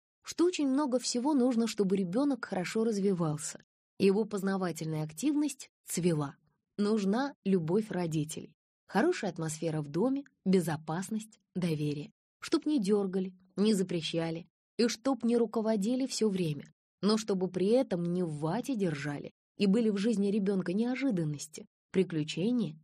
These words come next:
и умеренные стрессы. И всё это, конечно, требует большой работы, хотя совсем и не в том смысле, в каком думают родители,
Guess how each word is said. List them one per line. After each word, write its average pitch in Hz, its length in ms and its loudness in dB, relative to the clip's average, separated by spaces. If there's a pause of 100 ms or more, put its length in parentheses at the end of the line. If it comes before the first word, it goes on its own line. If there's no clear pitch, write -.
(160)
и 220 60 0
умеренные 170 560 0
стрессы. 151 560 -6 (640)
И 226 160 2
всё 220 360 0
это, 269 200 -2
конечно, 202 580 -2
требует 214 500 0
большой 175 460 -2
работы, 165 580 -2 (300)
хотя 226 300 0
совсем 269 680 -2
и 262 100 -2
не 294 160 2
в - 120 -8
том 359 280 -2
смысле, 233 540 2
в 156 80 -10
каком 175 320 0
думают 165 400 0
родители, 151 520 -2